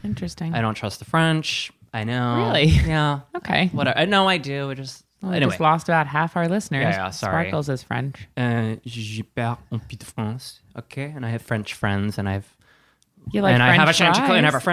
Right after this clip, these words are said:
Speaker 2: French cock on my frickin' arm.
Speaker 1: <laughs>
Speaker 2: Okay,
Speaker 1: Yeah.
Speaker 2: so listen. So the,
Speaker 1: So you're saying
Speaker 2: this
Speaker 1: that
Speaker 2: man
Speaker 1: he
Speaker 2: writes. Yeah,
Speaker 1: Okay.
Speaker 2: so he's, he comes up with an American version of this guide.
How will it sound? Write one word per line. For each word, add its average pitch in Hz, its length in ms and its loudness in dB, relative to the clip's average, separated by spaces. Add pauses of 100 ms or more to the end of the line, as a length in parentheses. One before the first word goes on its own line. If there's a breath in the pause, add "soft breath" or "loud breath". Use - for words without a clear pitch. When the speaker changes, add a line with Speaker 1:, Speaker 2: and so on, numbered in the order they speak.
Speaker 2:
French - 80 -4
cock 180 280 4
on 107 100 0
my 98 140 -2
frickin' 104 440 -2
arm. 95 400 -2
Speaker 1:
<laughs> - 40 -20 (760 soft breath)
Speaker 2:
Okay, 127 340 0
Speaker 1:
Yeah. - 40 -18
Speaker 2:
so 131 180 -4
listen. 107 440 -4 (600 loud breath)
So 95 680 0 (240)
the, 123 100 -12
Speaker 1:
So 110 200 2
you're 101 80 4
saying 180 220 4
Speaker 2:
this - 80 4
Speaker 1:
that 156 80 2
Speaker 2:
man 127 240 6
Speaker 1:
he 135 60 4
Speaker 2:
writes. 123 280 0
Yeah, - 80 -6
Speaker 1:
Okay. - 140 -4
Speaker 2:
so 135 180 -6
he's, 120 340 -4
he 156 220 -6
comes 156 260 -6
up 123 60 -12
with 127 100 -10
an 120 60 -6
American 101 640 -4
version 92 320 -10
of 87 100 -14
this - 140 -12
guide. - 300 -18